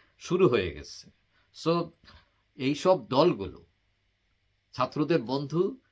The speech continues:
বা তাদের সাথে আছে, এইটা ভাবাটা ঠিক নয়। তবে সব দল একরকম না, কিছু দল আছে যারা এখনো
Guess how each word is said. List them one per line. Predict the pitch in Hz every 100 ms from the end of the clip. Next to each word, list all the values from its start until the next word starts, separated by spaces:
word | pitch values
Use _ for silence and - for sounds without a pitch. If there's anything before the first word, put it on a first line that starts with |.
| _
বা | 104
তাদের | 107 117 143
সাথে | 156 147
আছে, | 117 127 -
এইটা | 175 - 131 131
ভাবাটা | 107 113 131 131 170 240 _ _ _ _ _ _ _
ঠিক | - - -
নয়। | - - _ _ _ _ _ _ _
তবে | 143 175
সব | 180 156 180
দল | 180 208
একরকম | 175 - 180 165 143
না, | 117 139
কিছু | 160 180
দল | 156 165
আছে | 160 156
যারা | 123 127
এখনো | 120 156 170 214